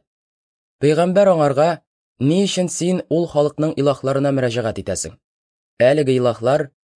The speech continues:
үзенең халкын синең кулдан саклап кала алмады түгелме?» диде. Пәйгамбәрнең сүзләренә патша болай дип җаваплады: «Сине патша киңәшчесе итеп куйдылармы әллә?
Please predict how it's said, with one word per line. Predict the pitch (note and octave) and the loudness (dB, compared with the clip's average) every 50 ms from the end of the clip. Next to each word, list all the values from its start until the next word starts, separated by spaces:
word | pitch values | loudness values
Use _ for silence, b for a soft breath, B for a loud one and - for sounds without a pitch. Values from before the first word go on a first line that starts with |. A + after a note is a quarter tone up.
| _ - | _ -4
үзенең | C#3+ D3+ B2+ D3 D#3 E3 F3 E3+ | -4 0 0 0 0 0 -2 0
халкын | - D3+ D3+ D3 - D#3 D#3+ D#3 | 0 0 0 0 0 -2 -2 -2
синең | - D#3 D3+ D3+ E3 F3 | -2 -2 -2 0 -2 -2
кулдан | D#3+ D3 D3+ C#3+ C#3 C#3+ C#3+ | -2 -2 0 0 2 0 0
саклап | C#3 C#3+ C3+ - C3+ C#3 C3+ - | -2 -4 -4 -2 -2 -4 -4 -2
кала | - C3+ C3+ C#3 | -2 0 2 2
алмады | C#3 C3+ C#3 C3 C3 C3 C3+ | 2 2 0 0 0 -2 -4
түгелме?» | - D3+ E3 F3 D#3 C3 A2+ | -4 -6 -4 -4 -2 -2 -2
диде. | G#2 G#2 F#2 F#2 E2 - _ _ _ _ _ _ _ _ _ _ _ _ _ _ _ _ _ _ _ _ _ | -4 -4 -4 -6 -8 -8 _ _ _ _ _ _ _ _ _ _ _ _ _ _ _ _ _ _ _ _ _
Пәйгамбәрнең | - D3 D#3 E3 F#3 F#3 F#3 F#3+ F#3+ G#3+ G#3+ - | -2 0 0 2 2 2 2 0 0 -2 -4 -4
сүзләренә | - D3 B2+ B2+ B2+ B2+ C3 D3 D#3 - | -6 -2 0 0 0 2 2 0 2 2
патша | B2 A#2 - - B2+ C3 | 0 -2 0 -2 -4 -2
болай | C3 C#3+ D3+ D3+ | 0 0 0 0
дип | C3+ A2+ G2+ | 0 -2 -4
җаваплады: | F#2 G#2 G2+ G2 - G2+ F#2 E2+ D#2+ - - _ _ _ _ _ _ _ _ _ _ _ _ _ _ _ | 0 0 0 0 0 -4 -4 -4 -6 -10 -12 _ _ _ _ _ _ _ _ _ _ _ _ _ _ _
«Сине | - - D3+ D#3 F3+ F#3 | -8 -4 -2 0 0 0
патша | - - D#3+ D#3 - - F#3 F#3+ | 2 2 0 0 2 0 0 0
киңәшчесе | F#3+ - F#3+ G3 F#3+ F#3+ - F3+ - - E3+ | 0 0 -2 -2 -2 -2 -4 -8 -6 -6 -4
итеп | C#3+ D#3 C#3 | -4 -4 -4
куйдылармы | - C#3 C3+ B2 B2 A#2 A2 G2+ G2+ G2 | -2 -2 -2 0 0 0 0 -2 -4 -4
әллә? | F#2 F2+ E2+ D#2 | -4 -6 -6 -8